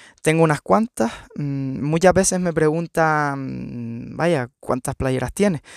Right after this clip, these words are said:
Eh, y siempre digo que no las cuento, eh, pero que nunca son suficientes. Eh, ahora hasta me he traído unas cajas transparentes de AliExpress para allí colocarlas, muy bien, y eso, eh, sí,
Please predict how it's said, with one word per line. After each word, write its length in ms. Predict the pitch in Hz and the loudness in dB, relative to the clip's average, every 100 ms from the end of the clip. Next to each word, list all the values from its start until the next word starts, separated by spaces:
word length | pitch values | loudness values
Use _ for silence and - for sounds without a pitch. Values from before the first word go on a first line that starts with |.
| - - - - | -20 -20 -18 -4
Eh, 420 | - - - - | 2 2 2 2
y 40 | 170 | 4
siempre 520 | - 170 - 185 180 | 6 4 4 6 6
digo 420 | 190 196 196 196 | 4 4 4 2
que 140 | 156 | 0
no 100 | 151 | 0
las 140 | 156 143 | 0 0
cuento, 500 | 185 208 - 135 127 - | 0 -2 -4 -12 -12 -8
eh, 340 | 139 135 143 | -6 -4 -2
pero 180 | 151 151 | 0 0
que 140 | 151 160 | 2 -2
nunca 220 | 160 180 | 0 2
son 160 | 196 185 | 2 0
suficientes. 760 | 175 160 - 208 175 - - - - - - - - | 0 0 0 0 -4 -8 -16 -16 -20 -20 -20 -20 -10
Eh, 260 | - 160 160 | 2 4 6
ahora 500 | 160 165 190 185 175 | 6 6 4 2 0
hasta 280 | 170 - 151 | -2 -2 0
me 100 | 156 | 2
he 40 | |
traído 580 | 165 175 190 175 170 160 | 4 6 6 6 6 6
unas 300 | 160 156 143 | 2 -4 -8
cajas 640 | - 180 170 165 156 151 | -4 -4 -2 -2 -2 -4
transparentes 640 | - 143 - 135 160 156 147 | -6 -8 -4 -4 -4 -6 -6
de 80 | |
AliExpress 580 | 143 139 123 - 190 214 - | -4 -6 -6 -4 -2 0 -2
para 160 | 131 | -2
allí 160 | 127 135 | 0 0
colocarlas, 720 | 139 131 123 175 170 156 156 | 0 2 2 2 2 0 0
muy 220 | 135 127 | -2 -2
bien, 340 | 131 165 165 139 | 0 0 0 0
y 100 | 156 | -2
eso, 460 | 175 180 165 160 - | -2 0 2 0 -2
eh, 280 | 147 - - - - _ | -8 -8 -10 -14 -18 _
sí, 240 | - 156 | -2 -2